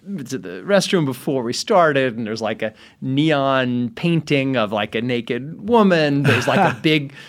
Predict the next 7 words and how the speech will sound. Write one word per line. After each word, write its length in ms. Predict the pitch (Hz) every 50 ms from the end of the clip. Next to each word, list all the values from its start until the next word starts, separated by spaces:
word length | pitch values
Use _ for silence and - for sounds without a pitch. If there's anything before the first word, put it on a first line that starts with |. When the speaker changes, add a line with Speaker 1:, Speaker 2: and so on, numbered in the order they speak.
| -
Speaker 1:
some 180 | - - - 165
kind 180 | 156 165 156 143
of 400 | 131 120 113 120 127 120 110 -
bear 500 | 139 131 139 143 156 160 156 151 143 131
hybrid 840 | - - 131 135 147 151 147 131 139 143 139 127 123 127 135 131 127
chimeric 720 | - 143 131 127 131 131 143 143 143 143 139 139 - - - - - - _ _ _ _ -
stuffed 500 | - - - - 165 151 143 - - -